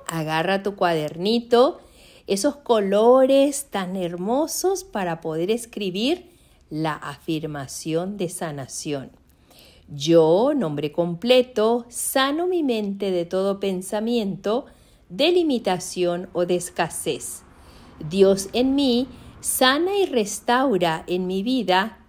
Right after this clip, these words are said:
todos los años de angustias, sufrimientos y enfermedades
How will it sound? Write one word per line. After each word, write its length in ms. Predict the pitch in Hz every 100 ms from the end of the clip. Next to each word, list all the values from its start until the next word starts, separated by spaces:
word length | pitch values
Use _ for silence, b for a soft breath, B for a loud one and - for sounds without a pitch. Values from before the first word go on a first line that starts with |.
| -
todos 380 | 277 294 359 269
los 160 | 226 - -
años 460 | 175 190 202 202
de 100 | 190
angustias, 960 | 165 151 180 233 254 - 254 285 359 - b b b
sufrimientos 1200 | b - 370 370 269 226 185 180 180 190 202 214 -
y 100 | 196
enfermedades 1160 | 190 190 202 180 165 156 185 185 151 175 233